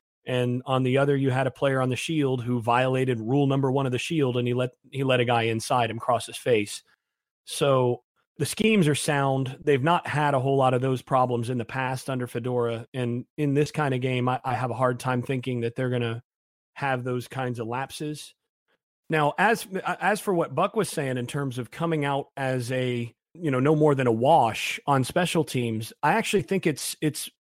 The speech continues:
more of a situation where Carolina needs to win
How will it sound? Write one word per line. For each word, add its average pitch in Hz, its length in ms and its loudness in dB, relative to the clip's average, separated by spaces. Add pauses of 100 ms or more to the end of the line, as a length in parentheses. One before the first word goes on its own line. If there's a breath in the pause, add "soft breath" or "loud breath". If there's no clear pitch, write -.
(140)
more 165 580 2
of 147 260 4
a 135 260 2
situation 151 720 -2
where 131 160 0
Carolina 175 500 2
needs 143 340 2
to 135 100 2
win 127 600 4